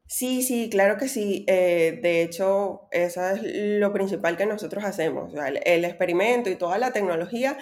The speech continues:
Eh, en realidad dan paso a lo que es importante, que es esta serie de recomendaciones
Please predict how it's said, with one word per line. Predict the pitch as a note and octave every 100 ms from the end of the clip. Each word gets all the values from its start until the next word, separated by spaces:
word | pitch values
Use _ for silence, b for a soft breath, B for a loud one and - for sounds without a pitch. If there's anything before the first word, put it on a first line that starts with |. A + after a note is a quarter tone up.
| B B B -
Eh, | F3+ F3+ E3+ F3+
en | F3+
realidad | - F3 E3+ E3+ E3+ F#3+ A3 - - F#3+ - _ _ _
dan | - G#3+ A3 G#3+
paso | A#3+ B3+
a | C#4+
lo | A#3+
que | F#3
es | F3+
importante, | A#3 A#3 - G#3 A#3+ C4+
que |
es | G#3
esta | F#3+ - G#3
serie | A#3 G#3+ A#3+
de | B3
recomendaciones | G#3 G3+ E3 D#3+ D#3 E3 - G3 A#3+ G4+ -